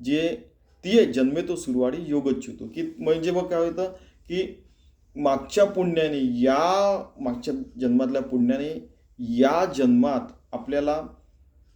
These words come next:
आत्मज्ञान होऊ शकतं, एका म्हणजे एका वाक्यात सांगायचं तर. आणि त्याचं म्हणजे तो त्या सुखाच्या व्यापारात राहू शकतो वगैरे वगैरे असं पण सांगितलं की आत्मसुखाच्या व्यापारात सगळे कर्म हीच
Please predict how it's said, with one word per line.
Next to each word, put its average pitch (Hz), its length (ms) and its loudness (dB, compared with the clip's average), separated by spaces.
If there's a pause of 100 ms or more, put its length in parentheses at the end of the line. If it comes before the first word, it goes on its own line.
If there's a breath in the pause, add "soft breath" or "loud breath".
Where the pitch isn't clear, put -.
(960)
आत्मज्ञान 135 560 0
होऊ 127 160 2
शकतं, 120 340 -4
एका 127 360 2
म्हणजे 123 500 -2 (120)
एका 131 240 0
वाक्यात 117 340 0
सांगायचं 107 480 -12
तर. - 160 -20 (520)
आणि 175 260 0 (500)
त्याचं 156 340 0
म्हणजे 156 600 -2 (280)
तो 165 240 -4
त्या 160 500 2
सुखाच्या 143 560 -6
व्यापारात 131 520 0
राहू 120 200 -2
शकतो - 360 -6
वगैरे 117 260 -2
वगैरे 120 200 0 (160)
असं - 180 -14
पण 127 140 -2
सांगितलं 113 380 -8
की 120 140 -6
आत्मसुखाच्या 113 680 -6
व्यापारात 113 280 -10
सगळे 117 320 -4
कर्म 120 340 2
हीच 131 340 -2